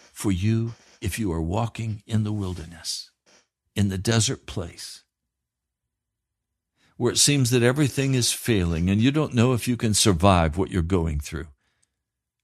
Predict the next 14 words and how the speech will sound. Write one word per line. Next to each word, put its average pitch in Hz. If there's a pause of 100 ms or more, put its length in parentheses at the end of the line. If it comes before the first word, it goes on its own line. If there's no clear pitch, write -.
(240)
Can 90
I 101
pray 104
for -
you? 90 (1900)
Call 92
right 107
now, 92
eight 107
seven 110
seven, 82 (760)
five 101
three 113
four, 80